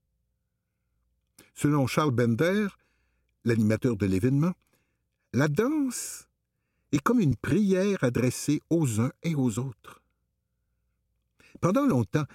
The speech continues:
l'Église ne voulait pas qu'on danse », explique Carlo Gros-Louis, chef du patrimoine culturel et responsable de l'archéologie à Wendake. La danse, c'était pour elle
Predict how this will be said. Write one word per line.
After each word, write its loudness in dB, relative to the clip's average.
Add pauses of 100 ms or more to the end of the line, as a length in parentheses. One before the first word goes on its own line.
(140)
l'Église 0
ne 2
voulait -4
pas -4
qu'on -2
danse », -6 (340)
explique -4
Carlo -2
Gros-Louis, -2 (260)
chef -4
du -14
patrimoine -2
culturel 0
et 2
responsable -4
de -2
l'archéologie 0
à 0
Wendake. -6 (880)
La -2
danse, -2 (1120)
c'était -4
pour -2
elle -2